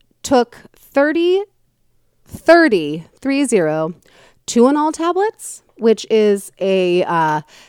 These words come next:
type of drug you give cancer patients to basically, like, knock them out from feeling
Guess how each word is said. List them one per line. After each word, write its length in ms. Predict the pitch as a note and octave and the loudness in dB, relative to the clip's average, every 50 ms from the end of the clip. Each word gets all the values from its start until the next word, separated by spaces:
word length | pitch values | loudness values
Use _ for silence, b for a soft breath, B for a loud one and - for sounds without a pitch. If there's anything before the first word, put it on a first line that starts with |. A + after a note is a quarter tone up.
| B B B | B B B
type 220 | - E4 G4 G4 | -2 0 0 2
of 100 | G#4+ E4+ | 0 0
drug 220 | B3 B3+ A#3+ B3 | 2 2 2 2
you 80 | B3 B3+ | 2 0
give 180 | A3+ A3 F#3 - | 0 0 0 -2
cancer 460 | - - G#3+ F3+ F#3 - - A#3 A#3 | -4 -4 -4 -2 -2 -2 -2 -4 -4
patients 760 | A#3 B3 A#3 B3 - - C4+ C4 C4+ C4+ - - - - - _ _ _ _ _ _ _ | -2 -2 -2 -2 -2 -4 -4 -4 -4 -4 -6 -10 -16 -18 -20 _ _ _ _ _ _ _
to 120 | - - F#3+ | -8 -6 -2
basically, 600 | G3+ G3+ G3+ - - G#3+ - G#3 G3+ F#3+ E3 - - _ _ _ _ - | -2 -2 -2 -2 -4 -4 -2 -2 0 0 -2 -4 -8 _ _ _ _ -10
like, 260 | G3 F3 - - - | -10 -10 -10 -10 -8
knock 680 | F#3+ F3+ F3+ F3+ F3+ F#3 F#3+ F#3 F#3 F3+ - - - - | -6 -4 -2 -2 0 0 2 4 2 2 0 -2 -6 -4
them 120 | A3+ G#3+ | -2 -2
out 220 | F3 F3 F3 D3 - | 0 -2 -2 -4 -4
from 140 | G3+ F#3+ | -4 -6
feeling 340 | F3+ - G3 G3 F#3 F3+ F3 | -4 -4 -4 -2 -2 -2 -4